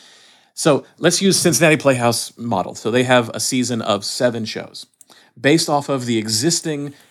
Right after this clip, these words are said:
pay structure that they have. And I don't know what their pay structure is, and I'm not, I'm, I'm not trying to de-, degrade Cincinnati Playhouse in the Park. I worked there once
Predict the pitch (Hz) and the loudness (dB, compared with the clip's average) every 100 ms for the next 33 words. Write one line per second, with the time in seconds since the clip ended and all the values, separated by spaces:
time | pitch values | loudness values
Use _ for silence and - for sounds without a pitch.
0 | _ - 151 139 - 117 101 - 95 98 | _ -2 0 0 0 -4 -4 -8 -8 -6
1 | 92 87 - 104 147 170 147 143 131 127 | -6 -6 -6 0 2 2 2 0 -2 -4
2 | 127 127 - 123 120 117 120 113 - - | -4 -6 -6 -6 -6 -4 0 0 -2 -20
3 | - - _ 113 107 110 110 - 120 110 | -20 -20 _ -10 -4 2 2 0 -4 -4
4 | 107 101 95 113 107 110 104 104 107 - | -6 -8 -8 -6 2 4 4 0 -6 -4
5 | 95 104 104 104 104 98 98 98 - - | -4 -2 -2 -2 -6 -2 -2 -2 -8 -6
6 | 110 104 110 - 101 101 104 _ _ 107 | -4 -2 -2 -4 -4 -4 -6 _ _ -6
7 | 110 101 - - | -2 -2 -4 -10